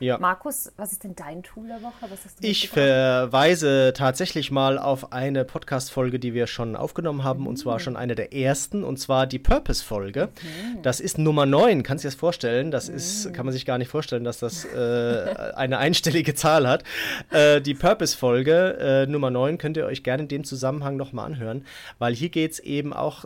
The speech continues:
Speaker 1: sehr stark um das Thema, was ist der Sinn? Ähm, bei Purpose denkt man zwar immer so an das Thema Sinn meines Unternehmens, aber wir haben das in dieser Folge tatsächlich auch für den persönlichen Sinn,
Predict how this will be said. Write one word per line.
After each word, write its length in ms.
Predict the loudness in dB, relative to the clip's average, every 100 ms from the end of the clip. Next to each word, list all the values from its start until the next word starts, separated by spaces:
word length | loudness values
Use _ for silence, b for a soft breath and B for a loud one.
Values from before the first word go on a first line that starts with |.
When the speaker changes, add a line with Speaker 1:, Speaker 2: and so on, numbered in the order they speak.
| -12
Speaker 1:
sehr 300 | -8 -4 -4
stark 340 | -2 -2 -4
um 200 | -6 -6
das 220 | -4 -6 -6
Thema, 520 | -4 0 0 -2 -2
was 140 | -4 -4
ist 160 | -4
der 120 | -4
Sinn? 420 | -2 0 0 -2 -6 B B B B 2
Ähm, 280 | 4 6 4
bei 120 | 2
Purpose 320 | 4 2 0
denkt 160 | -4 -4
man 100 | -4
zwar 200 | -2 -2
immer 180 | 0 0
so 220 | 0 0
an 280 | 0 -2 -2
das 140 | -4
Thema 500 | -2 0 0 -2 -4
Sinn 300 | -4 -2 0
meines 260 | -2 -2 -6
Unternehmens, 540 | -8 -4 -2 -2 -4
aber 340 | -4 0 2 2
wir 120 | 0
haben 220 | 0 0
das 160 | -2 -4
in 160 | -8
dieser 200 | -6 -6
Folge 360 | -4 -2 -2 -2
tatsächlich 580 | -4 -6 -6 -10 -10 -8
auch 240 | -8 -8
für 180 | -6 -4
den 200 | -4 -6
persönlichen 520 | -2 4 4 4 2
Sinn, 280 | 0 -2 -2